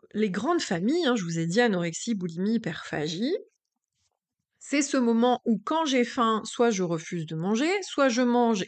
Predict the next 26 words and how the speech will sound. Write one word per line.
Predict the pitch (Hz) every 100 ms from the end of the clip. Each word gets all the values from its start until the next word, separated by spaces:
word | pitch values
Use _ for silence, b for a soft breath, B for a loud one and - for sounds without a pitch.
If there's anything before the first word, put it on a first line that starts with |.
| -
et | 233 220
je | 180 190
vais | 196
avoir | 208 196 202
un | 185
comportement | 190 214 214 - 214 196
compensatoire | 190 196 185 185 - 185 - 208 180 - B B B -
pour | 247 214
éliminer | 233 233 233 233 220 214
ce | 190 -
que | 190
je | 160
viens | 156 156
de | 156 160
manger, | 170 202 330
c'est-à-dire | 403 202 170
je | 170
viens | 170 185
tout | 247
de |
suite | 226 240
de | 202
manger | 190 190 196
mais | 165
je | 151
rejette, | 160 208 202 247 -